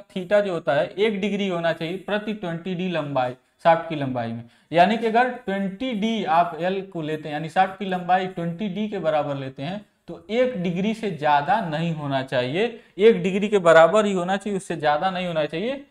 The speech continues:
क्या? angle of twist, यानी मरोड़ कोण, ठीक है। तो मरोड़ कोण एक डिग्री से ज्यादा नहीं।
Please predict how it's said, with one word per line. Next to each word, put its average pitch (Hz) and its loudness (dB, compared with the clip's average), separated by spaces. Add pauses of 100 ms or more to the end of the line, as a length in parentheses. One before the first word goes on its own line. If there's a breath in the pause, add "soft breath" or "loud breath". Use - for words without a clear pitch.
(120)
क्या? 208 4
angle 160 2
of 202 6 (120)
twist, 143 -4 (220)
यानी 143 -4
मरोड़ 139 0
कोण, 120 -12 (280)
ठीक 208 -4
है। 175 -2 (260 loud breath)
तो 151 -10
मरोड़ 170 2
कोण 196 -2
एक 160 -4
डिग्री 143 -6
से 143 -10
ज्यादा 135 2
नहीं। 127 -8